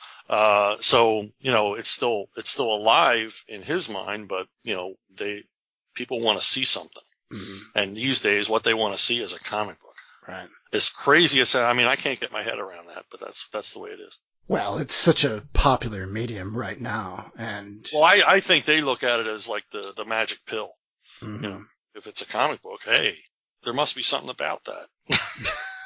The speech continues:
Speaker 2: <laughs> It, it's true. <laughs> That's the way they think.
Speaker 1: Well, it's been working for them, you know, it's been working
Speaker 2: <laughs> Right.
Speaker 1: for them, so.
Speaker 2: Well, and it's great for you, too, because once you print it, I mean, you own it,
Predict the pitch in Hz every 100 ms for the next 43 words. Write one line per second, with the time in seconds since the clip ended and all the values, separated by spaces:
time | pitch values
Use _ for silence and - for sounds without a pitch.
0 | - 196 - - 240 - 233 - 214 -
1 | - - - - 214 - - - - -
2 | - 262 240 - - - 226 - 269 -
3 | - 262 - - - _ - - - -
4 | 165 170 220 208 208 214 202 240 202 -
5 | - 185 170 196 196 208 247 214 165 175
6 | 147 120 107 127 143 165 156 156 147 147
7 | 196 208 - - - - - 98 90 -
8 | - - - 170 196 208 - - 294 -
9 | 220 311 - 262 151 151 143 170 - 123
10 | - 240 160 131 131 131 127 127 139 139
11 | -